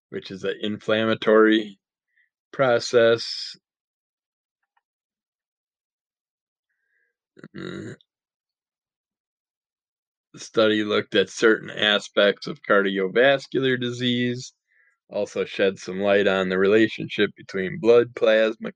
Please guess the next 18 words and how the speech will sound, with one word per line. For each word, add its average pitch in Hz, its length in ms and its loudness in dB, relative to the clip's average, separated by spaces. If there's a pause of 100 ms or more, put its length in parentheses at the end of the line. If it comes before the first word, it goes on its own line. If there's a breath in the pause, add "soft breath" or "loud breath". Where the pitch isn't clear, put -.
cholesterol 110 800 -2 (520 soft breath)
and 104 160 -12
the 95 80 -6
develop 101 640 -2
of 98 200 -4
atherosclerosis. 107 1700 0 (1200)
Uh, 50 460 -14 (3750 soft breath)
this - 360 -16 (160)
opens 117 420 0
up 107 240 2
clear 147 300 4
therapeutic 113 800 0
possibilities. 120 1300 -2
They - 140 -12
can - 220 -20
sequence 110 720 -14
the 98 180 -12
gut 120 260 -2